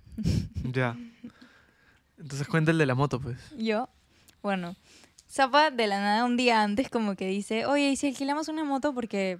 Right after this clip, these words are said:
Speaker 1: para los que no saben, Zapa se mueve en moto por aquí, es el Real H de tres metros sobre el cielo.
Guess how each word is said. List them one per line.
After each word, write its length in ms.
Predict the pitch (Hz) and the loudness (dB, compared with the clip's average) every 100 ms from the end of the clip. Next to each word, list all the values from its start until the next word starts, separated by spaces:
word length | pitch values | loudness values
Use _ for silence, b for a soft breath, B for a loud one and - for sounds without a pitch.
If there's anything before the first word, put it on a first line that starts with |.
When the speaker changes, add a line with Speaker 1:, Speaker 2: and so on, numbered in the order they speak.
| - | -6
Speaker 1:
para 280 | 196 190 185 | -2 -2 -2
los 120 | 196 | -6
que 120 | - | -6
no 100 | 208 | -4
saben, 340 | 226 214 220 226 | 2 4 4 2
Zapa 240 | 208 214 | 0 0
se 120 | 208 | 0
mueve 220 | 190 185 | 0 2
en 100 | 190 | 2
moto 260 | 190 190 208 | 2 0 0
por 140 | 202 | 0
aquí, 360 | 180 196 185 208 | -2 -2 -4 -4
es 100 | 202 | -4
el 100 | 202 | -2
Real 280 | 190 185 190 | -2 -2 0
H 380 | 196 - 196 254 220 | -2 -4 -8 -10 -8
de 180 | 190 | -8
tres 180 | 185 196 | -6 -6
metros 260 | 190 202 196 | -6 -6 -6
sobre 140 | 208 175 | -4 -4
el 60 | |
cielo. 320 | 196 180 196 | -6 -6 -6